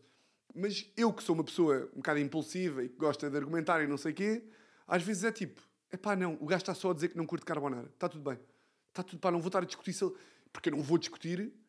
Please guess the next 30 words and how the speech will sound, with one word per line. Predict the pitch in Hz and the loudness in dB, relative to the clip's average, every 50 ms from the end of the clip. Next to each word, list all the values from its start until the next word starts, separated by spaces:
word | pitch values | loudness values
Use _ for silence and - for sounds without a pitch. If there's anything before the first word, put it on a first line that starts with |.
| _ _ _ _ _ _ _ _ _ - | _ _ _ _ _ _ _ _ _ -8
Uma | - 175 | -6 -4
coisa | - 294 254 240 | 0 0 2 2
é | 220 | 4
dizer | 175 208 208 | 4 6 6
assim, | 196 196 - 175 143 - | 4 4 2 -4 -4 -4
"Epá, | 170 - 190 165 | -2 0 0 0
devias | 131 139 190 240 226 | 0 2 0 0 0
experimentar | - - 226 202 208 196 - 196 | 0 0 0 2 2 4 4 4
ramen. | 180 - 151 143 135 131 135 131 123 - - _ _ _ _ _ _ _ _ | 4 6 4 4 6 4 2 0 -4 -6 -14 _ _ _ _ _ _ _ _
Acho | - 180 175 - 196 | 0 0 0 2 0
mesmo | 208 202 | 0 2
que | - | 2
vais | 208 - - | 2 0 0
curtir." | - - - 139 127 117 - - _ _ - | -4 -8 -4 -4 -4 -4 -6 -14 _ _ 2
Ok, | 175 180 - 170 151 135 | 2 2 4 2 0 0
vou | 117 127 180 | 2 4 4
experimentar. | 185 185 - 175 170 160 151 151 120 127 - - _ _ _ _ | 4 4 2 -2 -2 0 -2 -2 -2 -4 -6 -12 _ _ _ _
Outra | - 160 156 - 151 | -4 -4 -4 0 4
coisa | 196 190 180 196 190 | 4 6 6 6 6
é, | 160 127 117 - - _ _ _ - | 6 4 2 -4 -12 _ _ _ 4
"Eu | 180 190 202 | 6 6 8
não | 220 208 | 6 4
curto | 214 226 196 - - | 4 2 -2 -2 2
ramen." | - 175 156 139 135 131 120 - - - - - - - | 4 4 4 4 4 -2 -4 -8 -16 -20 -20 -18 -8 -2
"Ah, | - 254 - | 0 0 0
curtes, | - 339 359 349 - - - - | 6 10 10 10 10 10 0 2
curtes." | - 403 381 339 269 - - - | 8 12 12 12 10 8 -2 -4
"Não, | 262 277 | -2 -2
não | 226 175 | -2 -2
curto. | 240 226 - - | -4 -8 -10 -12